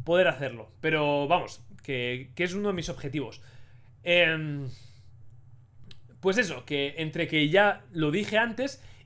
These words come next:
y lo segundo es que no voy a dejar de subir tutoriales a YouTube.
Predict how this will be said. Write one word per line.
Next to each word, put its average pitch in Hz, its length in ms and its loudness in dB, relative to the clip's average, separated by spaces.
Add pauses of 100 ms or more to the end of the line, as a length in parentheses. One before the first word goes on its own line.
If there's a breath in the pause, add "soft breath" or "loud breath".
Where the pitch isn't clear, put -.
y 302 380 2
lo 165 120 -4
segundo 240 440 2
es 254 140 4
que 160 160 -4
no 196 260 -2
voy 226 200 0
a 220 60 4
dejar 208 280 0
de 190 80 -2
subir 202 420 -6
tutoriales 170 500 0
a 147 60 -4
YouTube. 131 420 -4